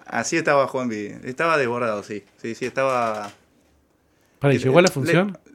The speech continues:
Speaker 1: sí, sí, llegó bien, llegó bien. Llegó a las cinco. <laughs> No, no, fue algo así, que salió una, dos de la tarde y, y llegó cinco, llegó al hotel. Fue al hotel este que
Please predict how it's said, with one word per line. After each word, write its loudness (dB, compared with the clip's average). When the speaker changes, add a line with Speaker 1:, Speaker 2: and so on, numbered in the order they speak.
Speaker 1:
sí, 2
sí, 0
llegó 2
bien, 0
llegó -8
bien. -8
Llegó -4
a -2
las -4
cinco. -8
<laughs> 0
No, 8
no, 6
fue 4
algo 6
así, 0
que 0
salió -4
una, -2
dos 0
de 0
la 0
tarde 2
y, -2
y -6
llegó -4
cinco, -2
llegó -8
al -6
hotel. -2
Fue 0
al 2
hotel 4
este 2
que -4